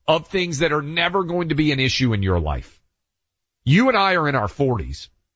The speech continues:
I, I've got three kids, sixteen, thirteen, and nine. I'm building a beach house. I've said before, I ain't worried about the rising oceans, all right? Maybe it's gonna be an issue for my beach house. If so, I was wrong. I'll deal with it.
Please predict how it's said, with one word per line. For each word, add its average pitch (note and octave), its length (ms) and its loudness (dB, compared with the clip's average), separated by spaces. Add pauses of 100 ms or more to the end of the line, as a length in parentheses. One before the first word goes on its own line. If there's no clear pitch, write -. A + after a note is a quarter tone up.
(680)
I, C3+ 280 0
I've D#3+ 200 2
got E3+ 220 -2
three D#3+ 280 -2
kids, D3 380 0
sixteen, C#3 640 0
thirteen, C3+ 720 0 (160)
and G#2+ 200 2
nine. F2+ 500 0 (520)
I'm E3+ 200 4
building F3 400 2
a - 20 -6
beach B2 300 0
house. - 400 -6 (120)
I've B2+ 160 2
said F3 280 2
before, D3+ 520 0
I A#2+ 160 2
ain't E3+ 200 0
worried D3+ 340 2
about B2 260 0
the C3 80 -2
rising G#2+ 460 0
oceans, - 560 -10
all A2 80 2
right? A#2+ 240 2 (320)
Maybe D#3 300 0
it's D#3 100 -2
gonna F3 160 -2
be E3+ 140 0
an E3 80 -2
issue D#3+ 240 0
for D3 100 -4
my C#3+ 180 2
beach C3 260 -2
house. C3+ 340 0
If D#3 160 -2
so, C#3 280 0
I B2+ 200 0
was B2+ 180 -2
wrong. A#2 260 0
I'll G#2+ 140 0
deal F#2 260 0
with D2 160 -6
it. - 160 -20